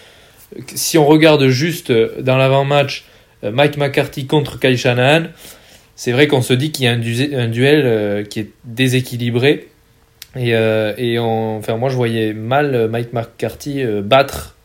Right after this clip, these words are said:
par son coaching, euh, Kyle Shanahan. Euh, c'est ce qui s'est passé. Et effectivement, je pense qu'il y a de quoi être, euh, il, il, il est, il est sûrement en danger. Et, et si je, co-, comme je le dis à nouveau, si j'étais, euh, dans le front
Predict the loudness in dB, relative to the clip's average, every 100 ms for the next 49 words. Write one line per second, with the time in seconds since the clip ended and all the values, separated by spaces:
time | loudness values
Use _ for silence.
0 | _ _ -18 -8 -8 -6 -6 -6 -6 -6
1 | -6 -4 -6 -4 -4 -2 -4 -6 -16 -20
2 | -20 -18 -6 -4 -2 -4 -8 -8 -6 -2
3 | -2 0 -2 -2 -12 -20 -20 -20 -4 0
4 | 2 2 2 -2 -4 -2 0 0 0 2
5 | 2 0 0 2 2 2 0 0 -2 0
6 | 2 0 2 2 2 0 -2 -6 -12 -20
7 | -20 -16 -16 -14 -14 -12 -12 -14 -16 -20
8 | -20 -10 -2 -2 0 -2 0 2 2 2
9 | 2 0 2 2 2 0 0 -2 -4 -6
10 | -2 0 0 -2 -4 -6 -10 -10 -8 -6
11 | -4 -4 -4 -2 -2 -2 -4 -4 -4 -4
12 | -8 -8 -4 -4 -4 -6 -8 -12 -20 -20
13 | -20 -12 -8 -4 -6 -4 -6